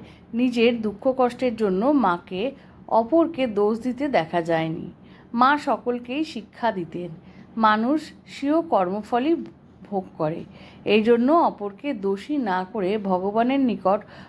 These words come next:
প্রার্থনা ও তাঁর কৃপার উপর নির্ভর করে ধীরভাবে সকল অবস্থা সহ্য করে যাওয়াই প্রয়োজন। এই হচ্ছে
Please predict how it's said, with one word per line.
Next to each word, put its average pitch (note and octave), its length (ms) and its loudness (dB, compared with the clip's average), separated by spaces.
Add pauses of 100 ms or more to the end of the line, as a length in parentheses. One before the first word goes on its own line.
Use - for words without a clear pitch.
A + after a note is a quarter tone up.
(160)
প্রার্থনা A3 680 0
ও A3 300 -2
তাঁর F#3+ 300 -2
কৃপার A3+ 380 0
উপর B3 260 -4
নির্ভর G#3+ 480 0
করে A#3+ 340 0 (440)
ধীরভাবে A#3 720 2
সকল D4 500 0
অবস্থা F#3+ 560 0 (320)
সহ্য B3 420 -2
করে G3+ 300 -4
যাওয়াই G3 480 4 (100)
প্রয়োজন। D#3+ 500 -2 (1040)
এই C#4+ 260 2
হচ্ছে A3+ 560 -2